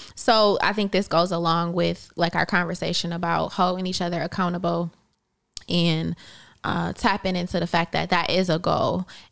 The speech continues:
and you can't achieve a goal if you don't put yourself out there, if you don't,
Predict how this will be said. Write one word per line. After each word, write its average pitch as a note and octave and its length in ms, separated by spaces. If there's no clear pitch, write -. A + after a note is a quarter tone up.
and F3 540
you G3 180
can't G3+ 480
achieve F#3+ 440
a E3+ 100
goal F3+ 480
if E3 260
you E3+ 140
don't D#3+ 300
put - 200
yourself E3+ 340
out D#3 220
there, D#3+ 220
if E3 140
you E3 80
don't, D#3 400